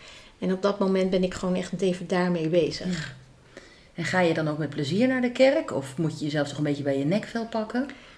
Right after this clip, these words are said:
Speaker 1: Nou ja, daar komt dan het volgende.
Speaker 2: <laughs>
Speaker 1: Ik ben blij dat ik de kindernevendienst doe.
Speaker 2: Ja.
Speaker 1: Want dan kom ik in ieder geval op dat mo-, die moment in de kerk. En ik merk dat het erg lastig is om als gezin, want dat vind ik toch ook wel fijn, naar de kerk te gaan. Ik ga eigenlijk niet alleen.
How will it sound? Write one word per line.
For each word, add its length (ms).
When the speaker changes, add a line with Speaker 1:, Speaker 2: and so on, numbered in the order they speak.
Speaker 1:
Nou 240
ja, 80
daar 160
komt 220
dan 140
het 140
volgende. 560
Speaker 2:
<laughs> 400
Speaker 1:
Ik 120
ben 160
blij 200
dat 100
ik 60
de 100
kindernevendienst 1120
doe. 320
Speaker 2:
Ja. 400
Speaker 1:
Want 140
dan 100
kom 160
ik 80
in 80
ieder 140
geval 120
op 80
dat 140
mo-, 180
die 120
moment 360
in 80
de 120
kerk. 340
En 140
ik 120
merk 220
dat 140
het 100
erg 340
lastig 420
is 140
om 360
als 260
gezin, 680
want 140
dat 140
vind 240
ik 60
toch 100
ook 100
wel 120
fijn, 380
naar 140
de 100
kerk 320
te 220
gaan. 220
Ik 120
ga 120
eigenlijk 380
niet 200
alleen. 480